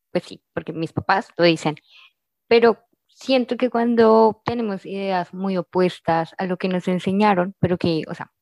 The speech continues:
es diferente, más no que esté mal, solamente tenemos nuestro propio criterio, em, no está bien visto normalmente en nuestras familias o an-, muchas veces ante la sociedad o nuestras comunidades, por decirlo así.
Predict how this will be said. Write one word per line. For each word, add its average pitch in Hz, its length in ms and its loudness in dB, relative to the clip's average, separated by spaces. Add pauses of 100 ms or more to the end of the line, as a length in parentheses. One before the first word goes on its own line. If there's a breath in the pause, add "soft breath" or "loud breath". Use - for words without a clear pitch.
(120)
es 180 260 -2
diferente, 214 920 -2
más 190 180 -8
no 180 180 -6
que 196 100 -2
esté - 180 -8 (100)
mal, 214 380 -2
solamente 185 460 -8
tenemos 180 300 -8
nuestro 170 220 -8
propio 170 320 -2
criterio, 180 420 -2 (720 soft breath)
em, 196 600 -4
no 220 120 0
está 220 260 -2
bien 208 420 -4
visto 214 500 -2
normalmente 196 560 -4
en 180 80 -6
nuestras 175 280 -4
familias 185 580 0 (400)
o 185 440 2
an-, 185 300 -2
muchas 196 340 -6
veces 185 260 -4
ante 180 220 -8
la 175 140 -4
sociedad 233 640 0
o 208 80 -6
nuestras 185 320 -6
comunidades, 160 640 -2
por 185 120 -12
decirlo 170 280 -8
así. 208 260 -4